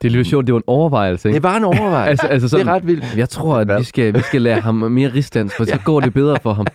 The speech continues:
Speaker 2: Og, og selvfølgelig var der den der sønderjyske tone,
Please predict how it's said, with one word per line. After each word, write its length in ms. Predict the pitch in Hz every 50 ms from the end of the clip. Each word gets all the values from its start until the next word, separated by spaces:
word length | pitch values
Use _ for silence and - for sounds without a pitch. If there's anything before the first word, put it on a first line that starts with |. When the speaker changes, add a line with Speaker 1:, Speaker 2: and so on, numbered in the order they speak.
| _ - - - 104 - - 247 240 220 208 196 - -
Speaker 2:
Og, 180 | 117 123 135
og 220 | 95 - 123 123 110
selvfølgelig 360 | 131 127 - - 170 185 147
var 100 | 131 123
der 80 | 123
den 220 | 110 123 120 113 123
der 100 | 113 110
sønderjyske 600 | - - 156 151 151 131 110 101 - - 110 95
tone, 500 | - - 139 170 190 190 160 101 73